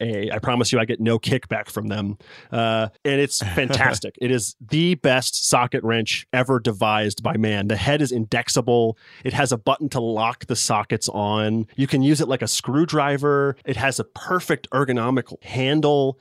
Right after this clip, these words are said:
Speaker 1: Um, it's an awesome green color, and they use this amazing shot peening process on the steel.
Speaker 2: Oh.
Speaker 1: So it just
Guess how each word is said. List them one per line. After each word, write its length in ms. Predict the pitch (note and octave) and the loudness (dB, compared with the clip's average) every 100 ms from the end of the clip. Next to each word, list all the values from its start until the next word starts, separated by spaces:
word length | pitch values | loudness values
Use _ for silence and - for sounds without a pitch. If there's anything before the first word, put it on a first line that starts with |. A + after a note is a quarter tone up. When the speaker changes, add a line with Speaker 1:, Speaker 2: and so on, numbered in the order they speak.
| _ - | _ -6
Speaker 1:
Um, 340 | A2 G#2 G#2 - | -4 -4 -6 -8
it's 140 | D#3 B2 | -6 -6
an 80 | - | -6
awesome 440 | C3 D#3 D3+ A#2 G#2 | -2 0 0 -4 -4
green 540 | A2+ A#2 C3 C#3+ C3+ | -6 -2 0 2 0
color, 500 | - C#3 C#3+ C#3+ C#3 | 0 0 2 4 2
and 160 | A#2+ A#2+ | 2 0
they 60 | |
use 160 | B2+ C#3+ | 2 0
this 180 | A2+ - | -2 -4
amazing 440 | A#2 B2+ E3 C#3 | -2 0 2 0
shot 400 | G#2 - A#2+ - | 0 0 0 -2
peening 380 | - C3+ A#2+ A2 | -4 -2 -2 -4
process 600 | - A2 G#2+ A2 G#2 - _ - - | -4 -4 -2 -2 -2 -6 _ -20 -10
on 200 | - B2+ | 0 2
the 80 | A#2 | 2
steel. 460 | - - A2+ C3 D3+ | -2 -2 0 2 2
Speaker 2:
Oh. 20 | |
Speaker 1:
So 180 | D#3+ B2 | 2 0
it 100 | A#2 | 0
just 260 | D#3+ D3 | -2 -2